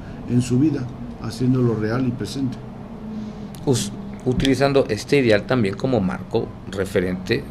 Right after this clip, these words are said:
Speaker 2: de una fortaleza real, real.
Speaker 1: Sí, sí, claro.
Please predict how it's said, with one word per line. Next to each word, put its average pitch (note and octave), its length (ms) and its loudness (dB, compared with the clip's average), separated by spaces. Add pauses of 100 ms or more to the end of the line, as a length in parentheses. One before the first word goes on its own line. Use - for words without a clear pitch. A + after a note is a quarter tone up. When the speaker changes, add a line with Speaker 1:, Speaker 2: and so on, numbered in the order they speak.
(140)
Speaker 2:
de G2 60 -4
una F2+ 160 -2
fortaleza F2+ 600 -6
real, B2+ 340 -2 (320)
real. E2 360 0 (480)
Speaker 1:
Sí, C#3+ 160 -6 (1900)
sí, C3+ 300 0 (360)
claro. F2 220 0